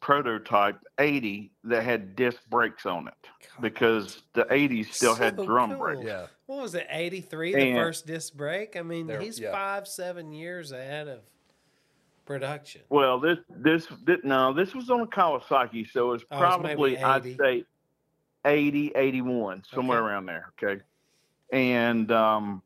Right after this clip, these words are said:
Speaker 1: yeah, we'd show up at the line, and you had all these people staring at my damn motorcycle, and I was thinking, "Damn, what do they think? It's illegal or something?" You know, because he, he wouldn't ever tolerate that. But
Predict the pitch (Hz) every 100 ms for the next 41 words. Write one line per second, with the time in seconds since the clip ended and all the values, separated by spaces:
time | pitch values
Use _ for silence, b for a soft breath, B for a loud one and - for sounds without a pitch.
0 | _ _ _ _ _ _ - - 175 -
1 | 180 220 - 156 135 131 110 104 107 123
2 | 127 123 110 113 120 117 117 113 107 -
3 | _ _ _ _ - 131 120 104 - -
4 | 117 117 113 - 98 120 107 104 113 107
5 | 107 107 110 107 92 - - _ 92 110
6 | 90 98 107 98 - 87 78 76 78 85
7 | 95 123 151 151 143 - 139 - 131 127
8 | 117 - 95 - - 104 120 107 120 110
9 | 107 107 104 85 - 90 90 92 - 117
10 | 98 101